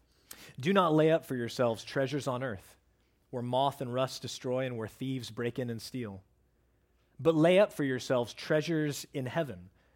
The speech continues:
where neither moth nor rust destroys and where thieves do not break in and steal.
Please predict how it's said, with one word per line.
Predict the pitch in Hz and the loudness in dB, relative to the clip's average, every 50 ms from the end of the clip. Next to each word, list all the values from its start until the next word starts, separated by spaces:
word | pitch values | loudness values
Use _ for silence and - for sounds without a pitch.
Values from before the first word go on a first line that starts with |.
| _ _ _ _ _ _ _ | _ _ _ _ _ _ _
where | - 139 156 | -2 0 2
neither | 160 165 151 156 143 | 4 4 4 2 2
moth | 135 135 135 143 156 170 165 - | 0 2 2 2 2 2 0 -2
nor | 147 127 135 151 208 196 | -4 -2 0 2 2 2
rust | 147 123 113 107 - - | 2 0 -2 -4 -6 -8
destroys | - 107 - - - 113 113 120 123 139 131 - | -10 -10 -10 -8 -6 -4 -2 0 0 0 -2 -2
and | 131 123 | -4 -4
where | 127 127 127 123 120 - - _ | -2 0 0 0 -2 -6 -12 _
thieves | - - - 175 170 160 131 117 | -12 -6 -4 -2 -2 -2 -2 -6
do | 113 107 147 180 202 | -6 -4 -2 0 0
not | 160 120 101 98 95 | 0 -2 -4 -6 -6
break | 113 110 101 - | -6 -6 -6 -6
in | 117 107 104 | -8 -8 -8
and | 101 95 - | -8 -10 -12
steal. | - - 113 101 92 90 92 | -12 -12 -12 -12 -12 -14 -16